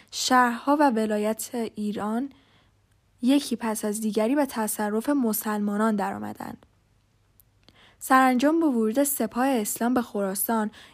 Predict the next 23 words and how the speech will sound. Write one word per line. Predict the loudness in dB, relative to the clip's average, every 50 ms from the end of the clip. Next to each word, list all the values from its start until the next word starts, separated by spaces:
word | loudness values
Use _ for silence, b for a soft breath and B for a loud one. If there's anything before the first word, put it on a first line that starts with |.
| B 0
یزدگرد | 2 2 2 2 0 -2 -2 -2 0 0 0 0
سوم | -2 -2 -2 -2 -2 -2 -2 -2 -2 0 0 0 0 -4 B B B B _
به | -2 0
دست | 2 2 2 0 0 -2 -4 -4 -2
آسیابانی | -2 -2 -2 -2 -2 -2 0 0 0 0 0 0 2 2 2 0 0
در | 2 2 2 2 0
مرو | 0 0 0 0 0 -2 -6 -12 b b b b b b b _ _ _ _ _ _ _
به | -6 -4 -4
قتل | -2 -4 -4 -6 -8 -10 -10 -12
رسید | -10 -10 -10 -10 -12 -12 -14 -12 _ -4
و | -2 -2
امپراتوری | 0 0 -2 0 0 0 0 0 0 -2 -2 -2 0 0 0
ساسانی | 0 0 0 -2 -2 -2 -2 -2 -2 -2
که | -2 -2 -2
بیش | -2 -2 -2 -2 -2 -2
از | -2 -4 -4 -6 b b b b _
چهارصد | -10 -6 -4 -2 0 0 0 0 -2 0 2 4 4 4 2
سال | 0 -4 -4 -2 -2 -2 -2
بر | -2 -4 -4 -6 -6 -6
ایران | -4 2 4 4 4 4
فرمانروایی | 2 -2 -4 -2 -2 -2 -4 -4 -4 -6 -4 -4 -4 -4 -6
کرده | -6 -6 -6 -6 -4 -4 -4 -6
بود، | -4 -2 -2 -2 -2 -2